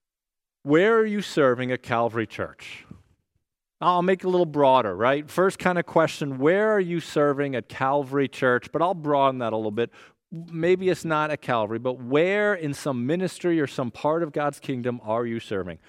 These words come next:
Where are you serving here at Calvary? Or, eh, maybe it's not at Calvary, but where are you serving in God's kingdom? Here's what I ca-, I would, I would love you to do this, right? If you've got, like, a scrap of paper in front of you and a pen, and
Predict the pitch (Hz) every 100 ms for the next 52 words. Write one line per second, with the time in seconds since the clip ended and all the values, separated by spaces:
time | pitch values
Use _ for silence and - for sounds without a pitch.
0 | - _ 120 117 151 190 214 208 202 196
1 | - 147 127 123 117 - 139 147 165 -
2 | 131 107 92 92 104 - - - - 160
3 | 180 151 170 185 156 160 160 160 165 185
4 | 190 190 165 147 139 147 151 139 127 147
5 | 196 208 190 185 - 156 143 139 135 127
6 | 131 127 123 120 - 110 95 82 175 202
7 | 175 175 175 147 - 160 127 139 156 143
8 | 139 147 143 151 156 156 147 113 - 131
9 | 135 - - - 113 - 156 170 180 165
10 | 156 151 147 107 - - 160 160 156 160
11 | 160 165 156 - 156 143 143 135 - 147
12 | 120 107 107 - _ 143 143